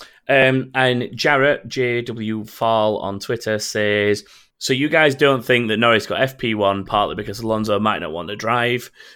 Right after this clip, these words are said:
Um, so many theories in the episode, but no Occam's razor."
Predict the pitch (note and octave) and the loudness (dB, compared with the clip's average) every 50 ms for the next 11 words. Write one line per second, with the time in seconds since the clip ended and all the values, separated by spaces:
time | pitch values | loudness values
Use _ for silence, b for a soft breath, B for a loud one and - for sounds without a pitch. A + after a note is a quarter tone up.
0 | B B _ - F#2+ F2+ F2+ F#2+ G2 - - - - - - C3+ B2 A#2+ A#2+ A#2+ | B B _ -8 -6 -6 -4 -6 -8 -10 -10 -8 -4 0 2 2 2 4 2 0
1 | A2 - - A2+ A2 A2 G#2 G#2+ G#2 G#2 A2+ B2 A#2 - A#2 - - A2+ G#2+ G#2+ | 0 0 0 0 0 0 0 -2 -2 0 0 0 0 -2 -6 -4 -2 0 2 2
2 | G#2+ G#2+ G#2+ - G2 - G2+ G#2 G#2+ G#2 - G2 G#2 - - G#2 G2+ G2 F#2 - | 0 0 -2 -4 -8 -6 -4 -4 -4 -2 -2 -4 -6 -8 -10 -10 -10 -10 -10 -6
3 | G2+ G#2 G#2 G2 F#2 F#2 E2+ G2+ G#2 | -2 0 0 0 0 -4 -6 -10 -12